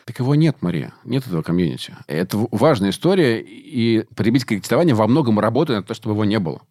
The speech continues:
Ещё раз, я много раз сказал сегодня, да, что он как бы обращается к тому в нас, что хочет самостоятельности, независимости и что-то себе самому доказать. И ставит нас дальше в такие условия, в которых эта независимость и самостоятельность будет реализовываться дальше. Поэтому никакого комьюнити и не возникает. Каждый здесь выживает сам по себе.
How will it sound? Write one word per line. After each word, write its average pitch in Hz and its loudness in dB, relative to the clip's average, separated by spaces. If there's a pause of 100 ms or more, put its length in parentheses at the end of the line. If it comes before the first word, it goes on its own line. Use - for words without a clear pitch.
Ещё - -2
раз, 98 -2
я 104 -2
много 98 -2
раз 92 -2
сказал 185 0
сегодня, 107 -2
да, 127 0
что - -4
он 120 -2
как 113 -6
бы 107 2
обращается 127 0 (180)
к - -16
тому 127 2
в 95 -4
нас, 185 2
что - -4
хочет 123 -2
самостоятельности, 107 -2
независимости 98 0
и 90 0
что-то 90 -4
себе 85 -2
самому 82 -2
доказать. 80 -6
И - -4
ставит 160 2
нас 110 0
дальше 101 -2
в - -16
такие 95 -6
условия, 180 -2
в 123 -2
которых 98 -2
эта 101 -4
независимость 95 -2
и - -10
самостоятельность 107 -4
будет 104 -2 (100)
реализовываться 87 0
дальше. 82 -4
Поэтому 110 2
никакого 143 2
комьюнити 143 2
и 127 6
не 139 4
возникает. 143 0
Каждый 101 2
здесь 95 -2
выживает 95 2
сам 90 -2
по - -8
себе. 95 0